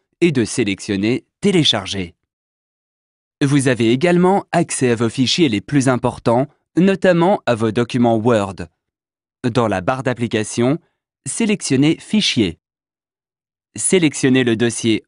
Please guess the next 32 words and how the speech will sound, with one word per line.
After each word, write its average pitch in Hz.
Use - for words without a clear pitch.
Ordinateur 151
Motocast 107
et 160
ensuite 117
le 95
fichier -
que -
vous 107
voulez 208
afficher 175
et 120
télécharger 117
sur 202
votre 147
appareil. 95
Il 202
est 233
déjà 135
très 131
appréciable 113
de 131
pouvoir 165
accéder 143
à 120
ces 117
photos, 117
fichiers, 131
morceaux 196
et 139
autres 165
vidéos. 117
Or, 175